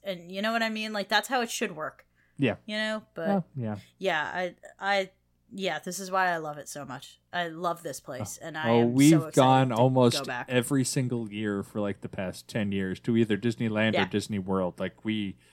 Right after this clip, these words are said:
Speaker 1: Yeah.
Speaker 2: we absolutely love it. Um, yeah, we,
Speaker 1: It's great.
Speaker 2: we have a, uh, my, my wife has a, a relative who is a, uh, one of the certified Disney, um, T As, travel agents.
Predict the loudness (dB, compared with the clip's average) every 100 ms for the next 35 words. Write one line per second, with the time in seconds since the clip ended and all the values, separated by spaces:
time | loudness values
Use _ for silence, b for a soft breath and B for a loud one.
0 | b b 0 4 4 2 -2 -2 -2 -4
1 | -4 -14 -8 -4 -2 -2 -4 -12 -20 -8
2 | -2 -2 0 0 0 -4 -6 -8 B B
3 | 4 6 8 6 4 2 4 6 4 2
4 | 0 -2 -2 -4 -2 2 4 4 2 0
5 | 0 0 -2 -2 -4 0 2 2 0 -2
6 | -2 -2 0 2 0 -2 -2 0 -2 -4
7 | -8 -18 -14 -10 -4 -2 -2 -2 -4 -8
8 | -2 0 0 0 0 0 -4 -6 -6 -4
9 | -4 -6 -10 -14 -14 -14 -16 _ _ _
10 | -4 0 2 0 2 2 4 0 2 2
11 | 0